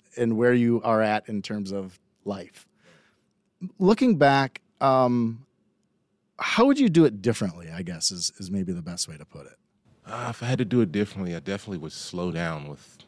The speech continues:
Speaker 2: how fast I was moving through life. Um,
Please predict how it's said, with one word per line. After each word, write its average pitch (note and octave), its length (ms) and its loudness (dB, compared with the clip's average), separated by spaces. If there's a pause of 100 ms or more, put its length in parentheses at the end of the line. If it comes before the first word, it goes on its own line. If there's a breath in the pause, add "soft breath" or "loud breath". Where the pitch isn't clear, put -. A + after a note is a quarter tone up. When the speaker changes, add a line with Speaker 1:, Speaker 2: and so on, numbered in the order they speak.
(380)
Speaker 2:
how - 160 -8
fast - 680 -6 (160)
I D#2 80 -12
was - 240 -16
moving D2+ 240 -10
through D2+ 160 -14
life. D2 560 -16
Um, C#3+ 440 -18